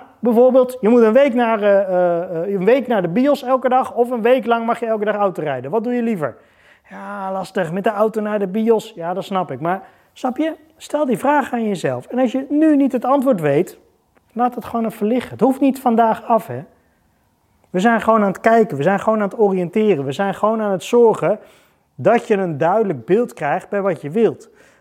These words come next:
Ehm, even kijken, het doel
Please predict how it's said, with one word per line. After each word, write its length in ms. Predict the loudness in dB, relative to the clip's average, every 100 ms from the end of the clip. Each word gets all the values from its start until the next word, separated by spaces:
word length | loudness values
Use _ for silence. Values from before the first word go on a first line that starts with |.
| _ _
Ehm, 720 | 0 2 4 4 4 4 2 -2 -12 _ _ _ _ _ _ _ -2
even 220 | 0 2
kijken, 320 | 2 4 2
het 120 | 0
doel 400 | 2 4 4 0